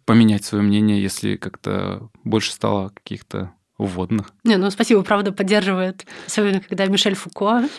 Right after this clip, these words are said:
Speaker 2: стоит за твоей спиной и говорит это. Но вообще, на самом деле, у меня есть прям надежда даже на наш подкаст и на будущие выпуски, что удастся нащупать путь, как вести блог или как по-другому говорить про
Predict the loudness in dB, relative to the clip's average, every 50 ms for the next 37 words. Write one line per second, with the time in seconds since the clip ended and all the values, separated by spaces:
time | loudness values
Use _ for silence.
0 | -20 -20 -14 -8 2 4 6 6 6 6 2 0 0 0 0 0 0 0 0 2
1 | 2 2 2 0 0 0 0 0 0 -2 -2 -4 -6 -6 -8 -12 -14 -14 _ _
2 | _ -16 -14 -14 -14 -14 -6 2 4 4 6 6 6 6 6 8 8 8 8 8
3 | 6 4 2 2 2 2 4 4 2 2 2 2 2 4 4 4 6 6 4 4
4 | 4 4 2 2 0 0 -4 -8 -6 -2 -2 0 0 0 -4 _ -6 -6 -4 -4
5 | -4 -4 -4 -6 -4 -2 0 0 0 2 2 2 0 0 -2 -4 -8 -8 -10 -6
6 | -2 0 0 2 2 0 0 -2 -4 -2 0 0 0 -2 -2 -2 -4 -4 -6 -4
7 | -6 -6 -6 -6 -12 -14 -6 -2 -2 -2 -2 -2 -10 -8 -4 -2 -2 0 0 0
8 | 0 0 -2 -2 -4 -6 -2 -2 -2 -2 -2 -4 -4 -4 -2 -2 -2 0 -2 -2
9 | -2 -2 -2 -2 -2 -4 -6 -8 -10 -8 -6 -4 -4 -6 -6